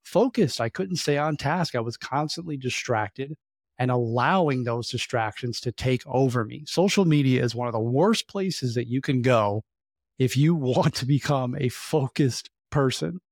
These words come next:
It's designed that way, and they know it. They know that your attention span is three to four seconds and you're on to the next thing. So how do we fix this? I'm talking about the problems. How do we fix this?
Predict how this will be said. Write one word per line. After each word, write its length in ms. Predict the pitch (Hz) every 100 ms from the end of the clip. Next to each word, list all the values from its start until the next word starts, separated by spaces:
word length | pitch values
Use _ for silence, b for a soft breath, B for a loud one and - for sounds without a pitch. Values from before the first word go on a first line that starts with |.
| _ _ -
It's 220 | 151 -
designed 720 | - 139 110 131 151 180 139
that 220 | 120 107 110
way, 280 | 113 120
and 280 | - 127 123
they 340 | 143 208 240 254 -
know 340 | 175 262 285
it. 220 | 233 - - -
They 300 | 131 170 190
know 600 | 180 190 170 147 147 170
that 220 | 131 131
your 220 | 127 147 165
attention 440 | - 160 160 143
span 560 | - - 127 123 127 151
is 360 | 120 110 - -
three 340 | 131 143 175
to 80 | 165
four 280 | - 165 160
seconds 560 | - 139 117 123 123 131
and 200 | 127 117
you're 160 | 123
on 180 | 123 123
to 140 | -
the 100 | 117
next 300 | 117 110 -
thing. 240 | 131 113 -
So 380 | - 143 110 123
how 220 | - 143 208
do 80 |
we 140 | 226 180
fix 340 | - 170 -
this? 200 | 117 -
I'm 100 | 113
talking 340 | - 175 185 175
about 380 | 139 127 123 -
the 80 | 117
problems. 500 | 151 170 180 127 117
How 140 | 120
do 80 | 170
we 120 | 196
fix 360 | 175 254 247 -
this? 340 | 156 - -